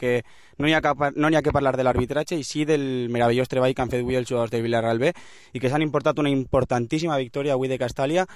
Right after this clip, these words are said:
eh, on, com dia Xavi, feia més de tretze anys, eh, des de que el Villarreal, eh, no aconseguia el seu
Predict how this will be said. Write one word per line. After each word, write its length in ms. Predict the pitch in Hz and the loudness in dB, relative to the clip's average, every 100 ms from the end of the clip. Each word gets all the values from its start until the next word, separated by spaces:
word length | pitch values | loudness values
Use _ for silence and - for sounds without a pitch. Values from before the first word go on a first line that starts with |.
| - - | -12 -2
eh, 220 | 120 117 | 0 2
on, 140 | 113 113 | 0 0
com 160 | 117 123 | 0 2
dia 160 | 131 135 | 2 2
Xavi, 160 | 143 | 0
feia 320 | - - 139 | -2 0 2
més 220 | 131 139 120 | 2 2 0
de 80 | |
tretze 320 | - 143 147 127 | 0 -2 0 -2
anys, 220 | 147 135 | -2 -4
eh, 220 | 113 113 110 | -6 -6 -6
des 160 | 110 | -6
de 80 | 113 | -4
que 80 | 120 | -4
el 60 | 113 | -2
Villarreal, 400 | 113 117 123 - - - 127 | -2 0 0 -2 -10 -8 0
eh, 160 | 120 | 2
no 140 | 120 123 | 4 2
aconseguia 340 | 135 131 127 | 2 2 2
el 80 | 123 | 2
seu 300 | - 127 | 2 2